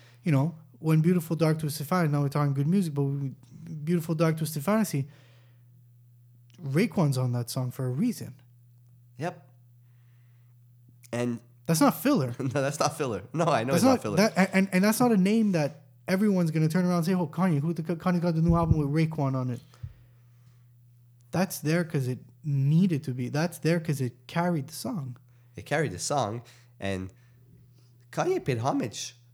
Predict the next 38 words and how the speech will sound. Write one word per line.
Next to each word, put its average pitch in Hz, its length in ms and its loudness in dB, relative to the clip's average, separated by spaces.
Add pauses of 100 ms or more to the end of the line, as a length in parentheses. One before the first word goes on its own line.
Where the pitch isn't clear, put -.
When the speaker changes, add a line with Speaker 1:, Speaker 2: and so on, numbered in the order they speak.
(100)
Speaker 2:
to 107 80 -6
have 107 300 -4
Raekwon 98 400 -4
on 90 120 -4
it. 85 160 -10
He 160 120 -4
didn't 320 180 0
just 135 220 -4
go 120 120 0
say, 131 180 -4
"Bah, 170 300 -2
you 160 160 -2
know 170 140 -4
what? 147 240 -4 (260)
I 101 80 -4
think 160 260 -4
it'd 107 140 -8
be 98 160 -8
cool 123 460 -4
if 90 120 -8
I 85 80 -6
put - 240 -10
Raekwon 90 600 -6
on 78 140 -10
this 73 140 -14
song." 76 220 -10 (260)
Definitely 98 540 -8
Speaker 1:
No. 80 100 -8
Speaker 2:
not. 80 140 -10 (1500)
That 139 280 0
fit - 360 -4
Raekwon's 101 580 -4
style 107 540 -6 (1000)
to 107 140 -4
a 92 60 -2
whole, 95 640 -2
whole, 95 480 -4 (220)
whole. 90 420 -6